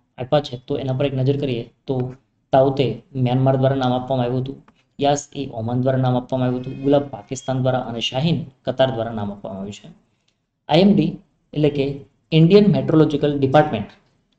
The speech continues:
જો આ આઈ એમ ડી એટલે કે ઇન્ડિયન મેટ્રોલોજિકલ ડિપાર્ટમેન્ટ એ કયા મંત્રાલય હેઠળ આવે છે? તો પૃથ્વી અને વિજ્ઞાન મંત્રાલય હેઠળ આવે છે. પૃથ્વી વિજ્ઞાન મંત્રાલય,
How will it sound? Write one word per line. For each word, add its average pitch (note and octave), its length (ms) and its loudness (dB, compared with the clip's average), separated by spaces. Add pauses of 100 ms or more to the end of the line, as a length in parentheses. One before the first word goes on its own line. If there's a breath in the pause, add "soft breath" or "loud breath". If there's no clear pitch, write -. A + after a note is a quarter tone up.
(100)
જો D3 60 0
આ D3+ 180 -2
આઈ C3+ 320 -4
એમ E3+ 120 2
ડી D3 80 2
એટલે C#3+ 180 0
કે D3 100 -4
ઇન્ડિયન D3+ 320 0
મેટ્રોલોજિકલ C#3 520 0
ડિપાર્ટમેન્ટ C3+ 640 -2
એ D3 80 -2
કયા D3+ 180 2
મંત્રાલય D3 340 0
હેઠળ C#3+ 220 0
આવે C#3 140 4
છે? C3+ 120 -10
તો C#3+ 100 -8
પૃથ્વી D#3+ 360 -2
અને C#3 140 0
વિજ્ઞાન C3+ 280 -2
મંત્રાલય B2 300 0
હેઠળ B2 220 -4
આવે G#2+ 100 -4
છે. - 140 -16
પૃથ્વી C#3+ 260 -4
વિજ્ઞાન C3 240 0
મંત્રાલય, B2+ 320 0